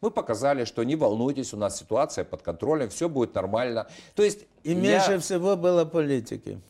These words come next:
Speaker 2: как ни странно.
Speaker 1: В том-то и дело, что, э, вы очень удачно начали нашу передачу вот с этой, э, ну, не теории <laughs> пещеры, но, э, пещера,
Speaker 2: Образ.
Speaker 1: да,
Speaker 2: Образ.
Speaker 1: вот пещера Платона.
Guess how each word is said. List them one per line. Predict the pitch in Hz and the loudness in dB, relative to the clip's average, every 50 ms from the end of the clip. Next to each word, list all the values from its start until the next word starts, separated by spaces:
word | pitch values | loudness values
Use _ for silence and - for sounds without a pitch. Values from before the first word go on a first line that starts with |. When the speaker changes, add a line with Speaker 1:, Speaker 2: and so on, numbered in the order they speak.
| - _ - 101 - - 135 | -20 _ -20 -20 -20 -20 -6
Speaker 2:
как | - 143 131 123 135 | -2 -2 -2 -2 -2
ни | 135 131 120 | -4 -4 -4
странно. | - - 143 160 170 175 165 160 151 143 | -4 -2 -2 0 0 -2 -2 -2 -2 0
Speaker 1:
В | |
том-то | 131 139 156 160 139 - | 2 2 2 0 0 0
и | 151 151 | 0 0
дело, | 139 127 143 143 123 104 98 90 | 0 0 0 2 2 2 2 0
что, | - - - - - 123 120 117 113 110 104 - - | -2 -4 -8 -4 -2 2 4 4 6 4 4 2 0
э, | 98 104 101 101 101 101 98 98 101 | 0 0 0 2 2 0 0 -2 -2
вы | 107 131 | -2 -2
очень | 156 147 - 151 147 151 | -2 -2 -2 -4 -6 -6
удачно | 147 139 147 131 113 - - 117 110 | -2 0 0 0 0 -2 -6 -8 -4
начали | 110 113 107 - - - 101 101 101 98 98 95 92 | -4 -4 -4 -4 -6 -8 -6 -4 -4 -4 -4 -4 -4
нашу | 104 104 98 - 98 | -4 -4 -4 -6 -6
передачу | - - 101 101 101 107 101 92 90 - - 95 | -8 -8 -8 -4 0 2 2 2 0 -2 -6 -6
вот | 87 95 92 87 - | -4 -4 -4 -4 -6
с | - - - - - | -10 -14 -14 -10 -8
этой, | 98 95 85 - 90 87 85 85 - | -8 -8 -6 -4 -4 -2 -2 -4 -4
э, | - 87 87 87 87 87 87 87 87 85 85 82 69 - - - - - | -4 -4 -2 -2 -2 -2 -2 -2 -2 -2 -4 -6 -8 -12 -18 -20 -16 -10
ну, | 82 90 | -8 -8
не | 90 92 92 | -6 -6 -6
теории | 90 - 123 139 131 117 117 104 87 73 82 - - - - | -6 -4 -2 -2 -2 -2 -4 -4 -4 -6 -8 -10 -10 -14 -18
<laughs> | - 156 - - | -20 -20 -12 -8
пещеры, | 101 - - - - 104 90 85 92 | -8 -6 -6 -6 -4 -4 -2 -2 -2
но, | 98 120 147 147 131 113 104 - - | -2 -4 -2 -2 -2 -4 -4 -6 -4
э, | 95 95 90 87 87 82 - | -4 -4 -2 -2 -4 -4 0
пещера, | - 180 208 202 139 | 4 6 6 6 6
Speaker 2:
Образ. | 160 - 147 127 80 85 92 | 6 6 6 6 4 2 -2
Speaker 1:
да, | 98 98 90 85 - - - - - - - | 0 0 0 0 -2 -8 -18 -20 -8 -2 0
Speaker 2:
Образ. | 254 139 110 107 101 98 | 0 0 0 -2 -2 -2
Speaker 1:
вот | 98 90 80 | -2 -2 -2
пещера | - - - 107 98 | -4 -6 -4 -2 -2
Платона. | 90 95 101 92 - 104 95 92 87 - | -2 -4 -4 -4 -4 -2 -2 -2 -4 -6